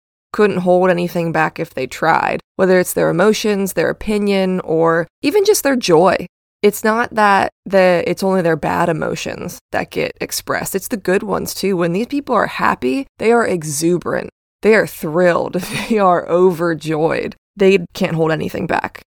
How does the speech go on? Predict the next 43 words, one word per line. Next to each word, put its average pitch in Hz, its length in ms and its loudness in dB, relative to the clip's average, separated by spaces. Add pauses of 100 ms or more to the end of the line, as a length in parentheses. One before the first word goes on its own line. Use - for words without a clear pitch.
(120)
If 170 120 -2
they're 170 120 -4
happy, 196 540 2
you're 190 180 0
gonna 202 160 2
know 202 200 4
it. 208 180 4
If 160 100 -6
they're 160 140 -10
sad, 170 440 0 (240)
you're 165 120 -4
gonna - 200 -6
know - 200 -8
it. - 120 -6 (680)
There's 220 200 6
a 208 220 0
boldness 170 800 0 (340)
to 190 100 -4
their 185 240 4
honesty 262 680 -4 (200)
that's 196 160 -2
really 190 380 4
hard 185 320 0
to 180 80 0
come 165 300 -4
by 143 400 0 (280)
in 170 160 0
other 160 200 2
placements. - 760 -8
And 180 160 0
what 233 140 2
I 233 100 4
mean 190 280 0
by 170 160 0
that 165 200 0
is 165 280 -2 (380)
they 190 120 2
not 214 240 4
only 220 320 -2
say 190 260 -4
what 190 200 -2
they 175 160 -4
think, 202 500 -4